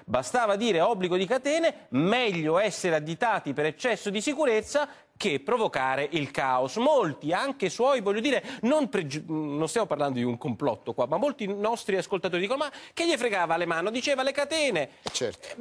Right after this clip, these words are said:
Speaker 1: beh, questo è il concetto che
Speaker 2: Secondo
Speaker 1: dico.
Speaker 2: lei, quindi, io
Speaker 1: Per
Speaker 2: do-, dovrei andare a,
Speaker 1: Io sto,
Speaker 2: a,
Speaker 1: sto
Speaker 2: per,
Speaker 1: leggendo
Speaker 2: per
Speaker 1: l'obiezione.
Speaker 2: cautelare. Al-, allora, facciamo così, continuiamo a tenere l'obbligo di catene per tutta la settimana prossima.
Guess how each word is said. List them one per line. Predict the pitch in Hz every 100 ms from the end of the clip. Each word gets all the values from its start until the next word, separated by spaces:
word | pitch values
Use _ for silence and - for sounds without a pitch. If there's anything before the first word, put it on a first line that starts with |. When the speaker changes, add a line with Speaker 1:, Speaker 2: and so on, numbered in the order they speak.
| 285 - 190
Speaker 1:
beh, |
questo | - 302 226
è |
il | 160
concetto | 165 147 165 160
che | 139
Speaker 2:
Secondo | 175 220
Speaker 1:
dico. | 233
Speaker 2:
lei, | 185
quindi, | 208 196 185
io | 208
Speaker 1:
Per | 185 262 175
Speaker 2:
do-, |
dovrei | 185 202 202 202
andare | 214 185 160 151
a, | 151
Speaker 1:
Io | 160 156
sto, | 147 -
Speaker 2:
a, | 175 -
Speaker 1:
sto | 220 254
Speaker 2:
per, | 240 214
Speaker 1:
leggendo | 226 285 294 254
Speaker 2:
per | 226 233
Speaker 1:
l'obiezione. | 226 233 262
Speaker 2:
cautelare. | 233 277 233 240
Al-, | 240
allora, | 254 208 175
facciamo | 143 190 262 208
così, | 175 147 135
continuiamo | 113 170 165 196 185
a | 165
tenere | 175 170
l'obbligo | 202 208
di | 208
catene | 196 247
per | 185
tutta | 175 180
la | 165
settimana | 170 160 165 156
prossima. | 147 135 - - 131